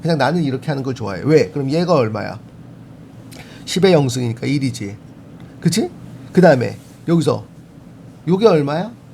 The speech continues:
요게 십이거든. 십을 밑으로 한. 그러니까 요거 두 개 자리 바꿔버리면 얘가 뭐가 돼버려? X가 돼버리는 거야. 다시. 얘가 이름이 진수잖아.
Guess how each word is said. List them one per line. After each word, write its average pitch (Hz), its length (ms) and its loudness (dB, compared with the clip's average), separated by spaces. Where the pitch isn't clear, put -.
요게 165 220 2
십이거든. 208 640 -4
십을 196 300 -2
밑으로 123 360 -4
한. 110 240 -6
그러니까 170 220 2
요거 160 180 2
두 147 100 -4
개 143 100 -2
자리 143 260 -4
바꿔버리면 139 640 -2
얘가 131 220 2
뭐가 123 220 2
돼버려? 139 500 0
X가 139 360 -4
돼버리는 101 520 -8
거야. 90 240 -12
다시. 139 420 0
얘가 175 380 6
이름이 160 400 0
진수잖아. 123 720 -8